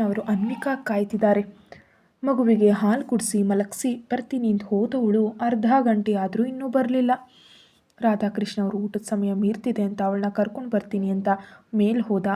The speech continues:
ಅರ್ಜುನ್. ಬಾಗ್ಲ ತೆರೆದು "ಯಾಕಿನ್ನೂ ಬರ್ಲಿಲ್ಲ?"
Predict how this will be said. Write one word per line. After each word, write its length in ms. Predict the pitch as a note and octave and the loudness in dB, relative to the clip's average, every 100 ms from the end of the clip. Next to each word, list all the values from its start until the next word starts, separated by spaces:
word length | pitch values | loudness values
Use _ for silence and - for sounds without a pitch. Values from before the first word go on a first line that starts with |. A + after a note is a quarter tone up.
| G3+ | -2
ಅರ್ಜುನ್. 420 | G3 F#3+ G3+ G3 - - _ _ _ A3+ | -4 -2 -2 -2 -6 -20 _ _ _ -4
ಬಾಗ್ಲ 420 | G#3+ A3+ A#3 G#3 | 0 2 2 0
ತೆರೆದು 340 | G#3+ A3 B3 A#3+ - - | 0 0 0 -2 -6 -2
"ಯಾಕಿನ್ನೂ 440 | A3 G#3 A3+ A3+ A3+ | 4 4 2 0 2
ಬರ್ಲಿಲ್ಲ?" 380 | A3+ A#3 A3+ | 4 4 4